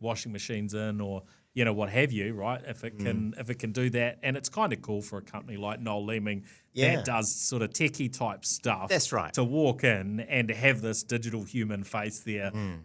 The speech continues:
Speaker 1: wanting to interact with you
Speaker 2: That's right.
Speaker 1: or, or,
Speaker 2: And you get
Speaker 1: you know.
Speaker 2: more from it than just the directions on where to go buy a, a, an iPhone, right? You go there, you have a bit of a discussion with it, you talk with one of the, uh, one of the people who walks up,
Speaker 1: Mm.
Speaker 2: you get great engagement,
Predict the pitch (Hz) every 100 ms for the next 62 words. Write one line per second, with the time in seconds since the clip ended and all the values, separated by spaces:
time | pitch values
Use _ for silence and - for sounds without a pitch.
0 | - 113 123 110 - 110 101 101 98 123
1 | - 117 101 156 - 147 101 107 101 139
2 | 143 196 127 135 160 - 143 120 - 117
3 | 101 117 - 113 104 98 107 - 110 92
4 | 92 95 98 98 - 92 90 85 90 85
5 | 85 - 92 - 104 - - 92 87 85
6 | 92 87 85 _ _ _ _ - 92 -
7 | - _ _ 117 123 131 139 127 120 120
8 | - - - 123 131 127 110 98 - -
9 | 107 107 101 101 - 113 - 135 131 120
10 | 107 110 104 101 113 - 104 104 104 90
11 | - 110 - 117 175 _ _ - 104 92
12 | 90 - 131 - _ _ 110 98 104 107
13 | - 107 113 117 123 110 101 98 170 156
14 | -